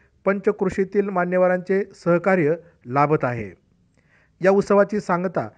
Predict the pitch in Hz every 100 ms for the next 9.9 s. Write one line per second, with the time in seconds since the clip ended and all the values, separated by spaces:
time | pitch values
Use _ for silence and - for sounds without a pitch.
0 | _ _ 170 175 208 185 170 175 185 117
1 | 104 _ _ - 165 165 202 214 165 160
2 | 175 180 185 147 151 190 - 160 127 120
3 | 113 101 - _ _ _ - 120 180 180
4 | _ _ _ _ - 190 190 202 208 185
5 | 180 185 190 131 - _ _ - 185 233
6 | 202 214 214 208 208 220 - _ - 185
7 | 190 247 240 220 208 202 196 214 220 _
8 | _ _ - 170 185 247 233 226 220 240
9 | 240 240 - 175 170 190 202 185 131